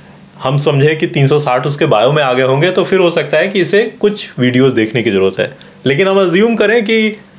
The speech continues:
तीन सौ, सौ, सौ ऐसे होंगे, तो शायद वीडियोज़ सारे देखने की ज़रूरत नहीं है, उसे question practice की ज़रूरत है, जहाँ पे कि मुझे लगता है कि काफ़ी ज़्यादा scope है कि silly मिस्टेक सबसे पहले कम होंगे, उसके बाद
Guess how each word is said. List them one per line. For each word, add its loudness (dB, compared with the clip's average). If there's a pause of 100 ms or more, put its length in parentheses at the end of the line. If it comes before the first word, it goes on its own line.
(260)
तीन 0
सौ, 2
सौ, 0
सौ 2
ऐसे 0
होंगे, 0 (380)
तो 2
शायद 0
वीडियोज़ 2
सारे 0
देखने 0
की 0
ज़रूरत 2
नहीं 0
है, 0
उसे -2
question -4
practice -2
की -4
ज़रूरत 2
है, -2 (380)
जहाँ 0
पे 0
कि -2
मुझे 2
लगता 0
है 0
कि -4
काफ़ी -2
ज़्यादा 0
scope 0
है -2 (560)
कि 2
silly 0
मिस्टेक 0
सबसे -2
पहले 0
कम 0
होंगे, -2 (300)
उसके 0
बाद -2